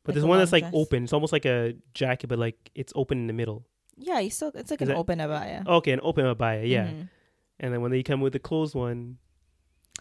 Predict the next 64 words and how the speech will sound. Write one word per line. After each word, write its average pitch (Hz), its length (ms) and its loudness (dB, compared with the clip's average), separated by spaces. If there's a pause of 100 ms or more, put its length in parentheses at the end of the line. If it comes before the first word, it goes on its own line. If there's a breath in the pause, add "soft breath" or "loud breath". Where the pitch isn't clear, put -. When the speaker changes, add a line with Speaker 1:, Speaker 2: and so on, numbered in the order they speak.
(180 loud breath)
Speaker 2:
Yeah, 196 360 6
I 247 100 4
mean, 302 160 -4
I, - 240 -6
like, 208 160 0
I've 220 160 0
worn 285 200 -4
this 175 220 -10
dress 160 280 -10
to - 100 -14
work - 180 -14
before, 139 300 -2
Speaker 1:
Mm-hmm. 113 240 -4
Speaker 2:
and 208 120 -8
this 143 80 -4
Speaker 1:
It's 320 80 -4
Speaker 2:
is 247 60 -2
Speaker 1:
close 269 220 4
Speaker 2:
long. 139 60 6
Speaker 1:
enough. 123 260 2 (320 soft breath)
Speaker 2:
Yeah, 185 400 0
and - 100 4
Speaker 1:
Yeah. 277 140 6
Speaker 2:
I've 233 60 -4
worn, 277 280 4
like, 214 160 -2
I - 80 -2
have 226 240 -2
long 190 300 0
cardigans 185 460 -2
that 165 180 -14
go 185 240 -12
basically 175 420 -10
to - 160 -8
my 156 320 -8 (440)
Speaker 1:
Yeah. 135 280 6
Speaker 2:
ankles. 156 560 -6 (720)
But 185 120 -6
it's, - 120 -6
Speaker 1:
If 156 80 2
Speaker 2:
like, 190 120 4
Speaker 1:
it, 160 40 -2
I, 170 80 6
Speaker 2:
very 180 120 2
Speaker 1:
I - 20 4
wonder 285 240 2
if, - 60 -2
Speaker 2:
visible 196 100 2
Speaker 1:
like, 170 100 0
any 151 160 2
of 147 80 0
the 127 60 -2
Speaker 2:
cardigan. 117 80 -2
Speaker 1:
listeners 117 320 -4
actually 113 280 -10
do 110 140 -4
that, 107 220 -8 (160)
where 127 100 0
they 185 80 4
Speaker 2:
What? - 60 2
Speaker 1:
just 135 120 -8
go 131 140 4
to 127 180 -2
work 120 240 0